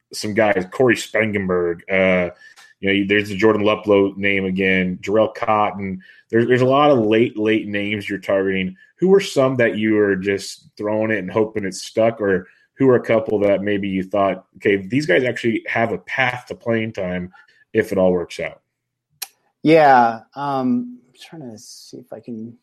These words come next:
Speaker 2: get my draft
Speaker 1: Your
Speaker 2: board up.
Speaker 1: Vogelbach pick in the fortieth round is very, very good.
Speaker 2: Well, I hope so. I mean, that's, that's definitely one of them where it, you know, the B P has sort of a,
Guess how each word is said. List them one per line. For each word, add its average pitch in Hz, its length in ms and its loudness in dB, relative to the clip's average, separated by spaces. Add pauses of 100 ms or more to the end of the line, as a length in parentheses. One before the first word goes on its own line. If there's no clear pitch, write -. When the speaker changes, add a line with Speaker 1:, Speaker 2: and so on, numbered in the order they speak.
Speaker 2:
get 120 140 -6
my 113 120 -8
draft 113 380 -2
Speaker 1:
Your 117 240 2
Speaker 2:
board 113 40 0
up. 113 80 -2
Speaker 1:
Vogelbach 117 220 0 (240)
pick 110 220 0
in 101 80 0
the 92 80 -4
fortieth 101 420 -2
round 92 280 -4
is 90 40 -16
very, 92 300 0
very 87 240 -4
good. 80 440 -10
Speaker 2:
Well, 175 180 6
I 214 120 8
hope 240 220 2
so. 113 280 -4
I 123 120 -4
mean, 139 180 -8
that's, 156 380 -6
that's 156 260 -2
definitely 175 320 0
one 127 220 0
of 127 100 2
them 117 160 0
where 113 560 0
it, 123 280 -2 (280)
you 143 140 -4
know, 117 340 0 (760)
the 170 200 2
B 156 460 2
P 202 300 4
has 143 460 2
sort - 380 -2
of 120 120 -2
a, 110 300 -2